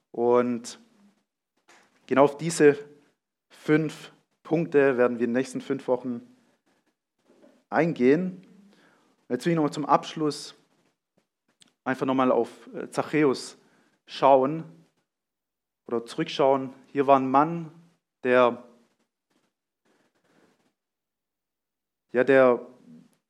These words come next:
nicht, also der in Habgier gelebt hat, der auf Rücken von anderen Menschen,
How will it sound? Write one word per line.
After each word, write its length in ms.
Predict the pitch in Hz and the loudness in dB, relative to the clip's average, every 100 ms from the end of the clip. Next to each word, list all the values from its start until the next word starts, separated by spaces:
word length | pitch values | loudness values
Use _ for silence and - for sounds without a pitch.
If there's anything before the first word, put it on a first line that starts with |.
| _ _ _ _ _ | _ _ _ _ _
nicht, 440 | 131 156 170 - | -6 -6 -6 -6
also 200 | - 131 | -4 0
der 360 | 143 139 131 131 | 4 6 6 4
in 260 | 135 135 131 | -2 -2 4
Habgier 340 | 160 - 156 | 2 2 -4
gelebt 420 | 139 131 135 - | -2 2 0 2
hat, 180 | 139 127 | -2 2
der 160 | 127 123 | 4 4
auf 340 | 117 - - - 139 156 | 2 -8 -20 -18 -12 -8
Rücken 180 | 160 | -8
von 140 | 147 131 | -10 -6
anderen 260 | 131 135 | -4 -2
Menschen, 560 | 127 143 156 - 147 135 | 0 -2 -2 -8 -8 -8